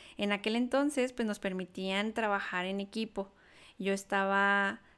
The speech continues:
trabajando, bueno, iba a comenzar a trabajar mi tesis con otros dos compañeros y nos encontrábamos en este momento, pues sí, por así decirlo, algo difícil o complejo, en donde muchas de las veces cuando se tiene que hacer una tesis, pues no se tiene ni idea de cómo comenzar, de qué temas elegir.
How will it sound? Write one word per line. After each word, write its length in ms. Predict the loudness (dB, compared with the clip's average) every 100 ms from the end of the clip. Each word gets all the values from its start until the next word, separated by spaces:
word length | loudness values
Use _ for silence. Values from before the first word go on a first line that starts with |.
| -2
trabajando, 920 | 0 0 -2 -4 -2 2 2 2 2
bueno, 200 | 0 -2
iba 100 | -2
a 60 | -4
comenzar 440 | -4 -4 -4 -4
a 60 | -4
trabajar 360 | -2 -4 -4 -6
mi 140 | -6
tesis 380 | -6 -6 -6 -8
con 180 | -6 -6
otros 260 | -4 -4
dos 160 | -4 -4
compañeros 680 | -6 -4 -2 -2 -4 -6 -14 -20 -20 -20 -20 -2
y 100 | 2
nos 160 | 2 2
encontrábamos 720 | -2 -2 0 2 4 2 0
en 120 | -2
este 200 | -2 -2
momento, 680 | 0 0 -2 0 2 2 2
pues 140 | -4
sí, 300 | -6 -6 -4
por 180 | -2 -2
así 180 | -2 -2
decirlo, 480 | -2 0 0 2 2
algo 520 | 2 4 4 6 4
difícil 600 | 0 -6 -4 -4 -2 -2
o 60 | -2
complejo, 540 | -4 -2 -2 0 0
en 120 | 0
donde 240 | 0 -2 -2
muchas 300 | -4 -6 -4
de 80 |
las 160 | -2 -2
veces 260 | -6 -8 -4
cuando 200 | -4 -4
se 120 | -6
tiene 240 | -8 -6
que 100 | -6
hacer 140 | -4 -4
una 180 | -4
tesis, 340 | -4 -4 -6 -6
pues 160 | -4
no 100 | -4
se 120 | -6 -6
tiene 280 | -6 -2
ni 180 | 0 0
idea 260 | 0 -2 -2
de 120 | -4
cómo 280 | -2 -4 -4
comenzar, 720 | -6 -6 -8 -6 -4 -2 -2
de 140 | -4
qué 100 | -6
temas 340 | -6 -6 -6 -6
elegir. 540 | -8 -8 -8 -8 -10